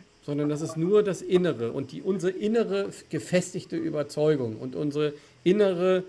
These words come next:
gefestigte, ähm, Empathie und unser Urvertrauen. Und mein Urvertrauen ist so unendlich stark, dass ich vor nichts wirklich Angst habe. Mein Kopf rebelliert natürlich, das ist ganz normal. Mein Kopf sagt, hey, mein Auto, mein,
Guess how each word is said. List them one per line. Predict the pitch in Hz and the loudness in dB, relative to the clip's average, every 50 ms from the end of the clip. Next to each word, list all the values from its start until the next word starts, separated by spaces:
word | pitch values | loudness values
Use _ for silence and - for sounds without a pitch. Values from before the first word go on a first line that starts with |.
| - - _ _ - | -12 -20 _ _ -4
gefestigte, | 165 151 - - 170 170 165 170 - 175 160 - - 165 160 151 147 147 147 147 - - _ _ _ _ _ - | -4 -4 0 2 2 2 2 2 -2 -4 -4 -2 -2 0 4 4 4 4 2 0 -6 -16 _ _ _ _ _ -2
ähm, | - 147 143 143 139 143 139 135 127 - - - _ _ _ _ | 0 2 4 4 4 2 0 -4 -6 -12 -18 -20 _ _ _ _
Empathie | - 156 151 151 165 156 151 151 - - 175 185 202 208 208 - - - _ - | 0 0 2 4 4 2 2 2 -2 -6 -6 -4 -4 -4 -6 -8 -10 -10 _ -2
und | 156 151 147 151 - | 0 0 0 -2 -2
unser | 170 135 151 156 | -2 0 0 0
Urvertrauen. | - 196 208 208 - 196 180 185 - - 139 135 139 151 160 165 | 2 6 6 6 6 4 0 -2 -2 -6 -4 -2 -2 -2 -2 -4
Und | 160 147 151 | -4 -4 -2
mein | 147 151 175 | -2 -2 0
Urvertrauen | 196 220 214 208 180 - - 165 165 165 160 | 2 0 2 0 -2 -2 0 0 0 0 0
ist | 165 170 - | -2 -4 -4
so | - 185 | -2 -2
unendlich | 196 - 214 214 220 220 - 180 165 160 - 156 143 - | -2 0 -2 -2 -2 -2 -2 -4 -6 -6 -6 -8 -8 -8
stark, | - - 190 180 147 143 170 - - _ _ - _ _ _ _ _ | -6 -4 -2 -2 -2 -2 -4 -6 -10 _ _ -20 _ _ _ _ _
dass | - 156 143 151 | -6 -6 -4 -4
ich | 160 156 - - - - | -4 -8 -8 -10 -16 -8
vor | - - 160 | -2 0 0
nichts | 165 165 220 - - - - - - _ _ _ - _ _ - | 2 2 0 -2 -4 -6 -14 -16 -18 _ _ _ -20 _ _ -2
wirklich | 156 180 226 226 - 214 - - 180 | 0 2 2 2 0 -6 -6 -2 -2
Angst | 175 180 175 - | -2 -2 0 -2
habe. | 147 127 123 | -2 -2 -2
Mein | 127 127 127 | -2 -4 -2
Kopf | - 165 151 - - - 160 | 0 -2 -2 -2 -4 -8 -4
rebelliert | 135 135 120 131 123 131 165 220 214 | -4 -2 -2 -2 0 2 4 2 4
natürlich, | 233 220 214 - 208 208 214 190 165 - | 2 -2 -2 -2 -2 -2 -2 -2 -4 -4
das | - 143 127 | -6 -8 -8
ist | 151 - - | -8 -8 -4
ganz | 156 147 139 - | -4 -4 -4 -4
normal. | 143 127 123 127 135 165 180 185 | -6 -6 -6 -4 -4 -2 -2 -2
Mein | 170 147 135 - | -2 -4 -6 -6
Kopf | 156 143 - | -6 -8 -4
sagt, | - 151 139 - - | -4 -4 -2 -2 -2
hey, | 214 233 | -2 -2
mein | 180 151 143 147 | 0 0 0 0
Auto, | 160 175 202 196 190 180 165 147 | 2 2 2 2 2 0 0 0
mein, | 139 135 139 143 143 143 143 139 | 0 0 2 2 2 2 2 0